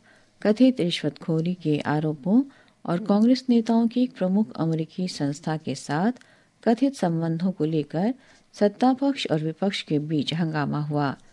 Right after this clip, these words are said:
लोकसभा में कांग्रेस, डीएमके और अन्य विपक्षी दलों ने इन मुद्दों पर हंगामा किया। उधर राज्यसभा में भी इस तरह का हंगामा देखने को मिला।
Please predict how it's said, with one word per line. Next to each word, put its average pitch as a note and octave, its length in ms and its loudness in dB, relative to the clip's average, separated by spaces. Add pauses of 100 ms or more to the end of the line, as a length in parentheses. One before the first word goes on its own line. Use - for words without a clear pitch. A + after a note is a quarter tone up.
(440)
लोकसभा D3 560 0
में C#3+ 160 -2
कांग्रेस, D#3 680 -2
डीएमके C#3 680 0 (440)
और D#3+ 240 0
अन्य A#3+ 240 8
विपक्षी E3+ 500 -2
दलों D#3+ 300 0
ने E3 160 2
इन C#3+ 260 0
मुद्दों D3+ 360 -2
पर C3+ 220 -4
हंगामा C#3+ 480 -4
किया। F#3+ 380 -4 (460)
उधर D3+ 280 2
राज्यसभा D3+ 640 -2
में A3 180 2
भी D#3 140 -2
इस - 160 -8
तरह G3 220 -4
का C3+ 140 -8
हंगामा C#3+ 540 -4
देखने C3+ 460 -4
को - 140 -10
मिला। C#3 380 -6